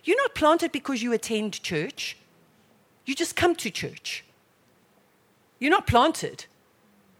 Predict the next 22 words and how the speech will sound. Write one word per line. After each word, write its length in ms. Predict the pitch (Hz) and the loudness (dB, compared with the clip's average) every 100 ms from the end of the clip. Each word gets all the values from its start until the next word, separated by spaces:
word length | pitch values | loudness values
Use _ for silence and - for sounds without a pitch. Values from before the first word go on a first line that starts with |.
| - | -12
because 320 | 196 247 196 | -4 -2 -2
you 80 | 208 | -4
come, 360 | - 254 214 180 _ _ _ | 0 0 0 -8 _ _ _
you, 120 | 180 180 - | -10 -10 -4
you 160 | 196 | 0
attend 580 | 180 - 262 254 180 143 | 0 2 2 4 2 -2
church. 480 | - 151 131 - - - _ _ _ _ _ _ _ _ _ _ | -4 -4 -4 -8 -16 -18 _ _ _ _ _ _ _ _ _ _
You 200 | - 233 | 0 6
are 140 | 277 214 | 8 8
planted 840 | - 302 349 494 - 254 247 - - _ _ _ _ _ _ _ _ _ _ _ _ _ _ _ _ _ | 6 10 10 10 6 4 2 0 -18 _ _ _ _ _ _ _ _ _ _ _ _ _ _ _ _ _
because 340 | - - 269 220 | -6 0 2 2
you've 120 | 240 | 4
got 200 | 262 - | 4 2
plants 480 | - 339 349 339 - | 4 6 6 2 -2
growing 460 | - 240 226 220 | 2 4 4 2
in 300 | 214 226 247 | 0 -2 0
you 240 | 208 165 165 | 0 -2 -4
from 340 | - 202 180 | -6 -4 -4
the 100 | 175 | -4
messages. 840 | 170 247 - 170 - - - - - _ _ _ _ _ _ _ _ _ - | -6 -6 -8 -10 -12 -14 -12 -12 -16 _ _ _ _ _ _ _ _ _ 0
That's 400 | 294 330 - - | 0 0 -4 -4
the 120 | 226 | -4